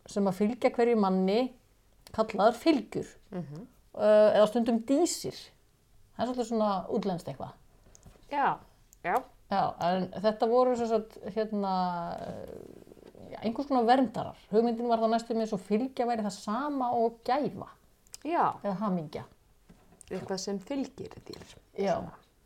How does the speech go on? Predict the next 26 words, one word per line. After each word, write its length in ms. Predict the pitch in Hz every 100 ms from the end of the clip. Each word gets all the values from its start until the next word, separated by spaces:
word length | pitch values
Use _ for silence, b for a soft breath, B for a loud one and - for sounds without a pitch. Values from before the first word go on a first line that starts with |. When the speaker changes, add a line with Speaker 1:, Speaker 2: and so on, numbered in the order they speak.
| _ _ -
Speaker 1:
Og 180 | - 180
það 280 | 185 196 190
þarf 220 | 208 202
að 80 | 196
vera 200 | 208 220
þér 200 | 202 233
einhvern 180 | 226 190
veginn 200 | 185 185
hliðholt. 500 | 214 180 175 - - b b b b b b b -
Eins 180 | 196 196
og 80 | 196
hver 380 | 208 214 247 247 -
einstakur 580 | 208 226 - 233 226 190
maður 560 | 165 156 156 165 214 - _
æ-, 380 | - 208 - -
átti 320 | - 208 220
fylgju, 540 | 220 214 202 - 233 262 294
þá 120 | 226
gátu 320 | 208 247 240
líka 280 | 233 226 240
stundum 420 | 226 233 247 226 - - - -
heilar 360 | 208 240 247 226
ættir 540 | 269 - - - 180
átt 320 | 190 185 -
svona 240 | - 196 -
ættarfylgjur. 840 | 220 - 202 180 220 185 - -